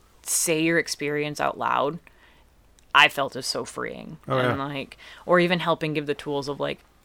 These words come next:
Speaker 1: you know, let's, let's sit and journal together. Let, let me make
Speaker 2: Yeah.
Speaker 1: you a meal. You know, like, just those little, like, comforting things that help
Speaker 2: Yeah.
Speaker 1: you feel like a whole person again.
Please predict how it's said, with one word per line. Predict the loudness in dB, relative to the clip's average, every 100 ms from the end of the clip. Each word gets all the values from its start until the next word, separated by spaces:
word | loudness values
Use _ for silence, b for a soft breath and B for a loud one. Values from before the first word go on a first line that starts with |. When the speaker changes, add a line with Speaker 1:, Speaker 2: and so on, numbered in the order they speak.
| _
Speaker 1:
you | -12
know, | -10 -12 -14 -8 -4
let's, | -2 -4 -12 -16 -4
let's | -2 0
sit | 0 0
and | -2
journal | -4 -2 -2 -6
together. | -8 -8 -6 -6
Let, | 4 4 6
let | 4
me | 4
make | 4 2
Speaker 2:
Yeah. | 0 0
Speaker 1:
you |
a | 0
meal. | -2 -4 -6 -2
You | 4
know, | 6 6
like, | 4 0
just | -2
those | -2 -2
little, | -2 0 2
like, | 0
comforting | -2 -6 -6 -2 -2 -2
things | -4 -8 -8 -6
that | -6
help | -4 -6
Speaker 2:
Yeah. |
Speaker 1:
you | -6
feel | -4 -2
like | -2 -6
a |
whole | -12 -8 -6
person | -6 -6 -8 -6 -4
again. | -2 -2 -4